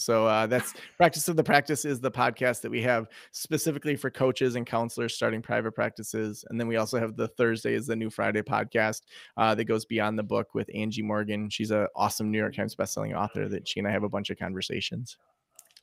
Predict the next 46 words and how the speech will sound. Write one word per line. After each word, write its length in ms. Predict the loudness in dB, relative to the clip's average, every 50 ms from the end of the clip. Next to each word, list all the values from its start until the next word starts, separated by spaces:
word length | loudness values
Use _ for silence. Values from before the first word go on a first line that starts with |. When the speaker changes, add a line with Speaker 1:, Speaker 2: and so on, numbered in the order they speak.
| -10 -8
Speaker 2:
Excellent. 680 | -8 -8 -8 -10 -10 -8 -8 -8 -8 -8 -10 -12 -14 0
Well, 260 | 6 8 8 8 8
thank 240 | 6 4 4 4 4
you 160 | 2 2 2 6 10
so 160 | 12 12 12
much, 340 | 12 12 10 10 8 4 4
Joe. 140 | 4 4
This 180 | 4 4 2 0
was 240 | -2 -2 -2 -2 2
really 440 | 4 4 4 4 4 2 0 2 2
exciting, 760 | 0 0 -2 -2 4 6 8 8 8 8 6 4 2 2
inspiring. 600 | 0 -2 -2 0 6 6 8 8 8 6 6 6
I 140 | 4 2 2
think 220 | 0 -2 -2 0 2
there, 240 | 2 2 2 2
you 140 | 0 4 8
are 180 | 10 10 10 10
a 300 | 8 6 4 0 -4 -6 -10
change 480 | 0 4 6 6 6 6 4 2 0 -2 2 2
agent 500 | 4 4 4 2 2 0 0 0 -2 -6
leading 360 | -6 -4 -4 -2 -2 -2 -2
change 360 | -2 -2 -2 -2 -2 -2 -2
here. 100 | -2 -2
And 80 | -2 -2
I 120 | -2 -2
think 260 | -2 -4 -4 -6 -8 -12 -18 -20 2 8
hopefully 640 | 10 10 10 8 6 2 2 2 2 4 6 6
in 120 | 6 6 6
twenty 380 | 4 6 6 8 8 8 4 6
years 320 | 6 6 6 6 4 2
we 120 | -2 0 6
go, 260 | 8 8 8 8 8
"Remember 400 | 6 4 6 6 6 6 6 6
when 320 | 6 6 4 4 4 4
we 40 | 4
talked 300 | 4 4 4 4 2 0
to 100 | -4 -4 0
Joe? 300 | 2 4 6 6 6 4 0 2 4
Everybody 440 | 6 8 8 8 8 8 6 4 6 10
Speaker 1:
<laughs> 40 |
Speaker 2:
has 200 | 10 10 10 8
a 80 | 6 2
four-week 500 | 2 4 6 6 6 6 4 0 2 2
work 220 | 2 2 2 0
week 240 | -2 -6 -6 -4 0
now." 420 | 2 2 2 2 0 -4 -6 -6